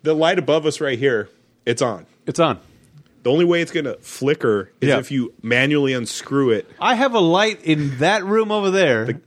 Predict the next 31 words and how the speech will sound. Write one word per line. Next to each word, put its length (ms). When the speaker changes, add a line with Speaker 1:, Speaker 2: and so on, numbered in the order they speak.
Speaker 1:
uh-huh. 180
Speaker 2:
that, 400
that, 320
that 200
I, 240
I 60
used 440
a, 480
a 60
smaller 460
ballast 480
than 80
I 40
should 200
have 240
to 100
replace 480
the 180
ballast 500
in 180
that 200
light. 260
Speaker 1:
Mm-hmm. 240
Speaker 2:
So 200
it'll 140
be 160
on 380
for, 180
like, 100
an 80
hour, 400